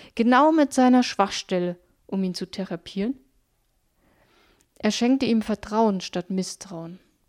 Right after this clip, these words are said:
Er glaubte an Judas, trotz dieser Schwäche. Ich glaube, Jesus möchte uns so manches Mal helfen, unsere charakterlichen Schwachstellen zu stärken. Mitunter sind die so heftig, dass sie uns davon abhalten, unsere eigentliche Bestimmung zu finden.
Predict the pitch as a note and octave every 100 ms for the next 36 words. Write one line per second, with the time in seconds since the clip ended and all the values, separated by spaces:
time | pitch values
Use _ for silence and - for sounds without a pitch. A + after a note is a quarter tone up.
0 | _ _ _ F#3+ - G3+ A#3+ - F3+ F3+
1 | F3+ F3+ F3+ E3+ - - _ _ - B3+
2 | B3+ - - _ _ - F3 E3 D#3+ -
3 | E3 F3 - - _ _ _ _ _ _
4 | _ - - _ - - - B3+ C#4 C#4+
5 | A3 A#3 B3 A#3 G#3+ A3 - A3+ G#3 G3
6 | F#3 F3+ G3 G3 G3 G3 F#3+ G3 F#3 -
7 | F3+ - _ - G3 F#3+ F3+ F3 G3 F#3
8 | G#3+ - G3 G3 F#3+ F3+ - G3+ - -
9 | F#3 G3 G3 G3+ - F3 E3 F#3+ - _
10 | _ _ _ - - - A3 G#3+ B3 C#4
11 | B3+ A#3+ - A3+ A3 G3+ B3 B3 C#4+ -
12 | A3 A3+ - _ - - G#3 G3+ G3+ A3+
13 | - G#3 G#3 - - - G#3+ F3+ G3 A3
14 | G#3 - - - - A3 G#3 G3+ F#3+ F#3
15 | - A3+ A#3 A3+ - A3+ - B3 A3 F3